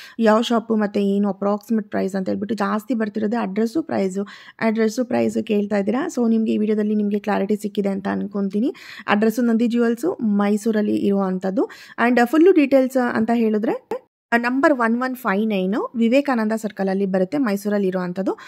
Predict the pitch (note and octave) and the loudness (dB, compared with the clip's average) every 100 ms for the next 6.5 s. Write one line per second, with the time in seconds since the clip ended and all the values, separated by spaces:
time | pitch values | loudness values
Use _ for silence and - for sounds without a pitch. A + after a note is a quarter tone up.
0 | - - B3 C4 B3+ B3 A3+ A3+ G3 G#3+ | -20 -6 -2 0 0 0 0 0 0 -2
1 | - A3 - - A#3 G#3+ G#3+ G#3 G3+ G3+ | -2 -4 -4 -6 -2 -2 -4 -4 -2 0
2 | G3+ G3+ G3 F#3 A3 C4+ C#4 B3+ A#3+ A#3 | -2 -4 -2 -2 0 -2 0 0 0 0
3 | A3+ G#3+ G#3 A3 A3+ A3+ A3 G3+ G3+ G#3 | 0 0 -2 -2 -2 -2 -2 -4 -2 -4
4 | G3 G#3 F#3 F#3 F#3+ G#3 G3 G3 G3 F#3+ | -2 -2 -2 -4 -2 -2 -2 -4 -6 -8
5 | F#3 F#3+ F#3+ F3+ F#3+ G3 G#3 G#3+ A3+ G#3+ | -6 -6 -8 -6 -2 -2 -2 0 0 0
6 | G3 F#3 F3+ F#3 - | 0 -2 -4 -6 -4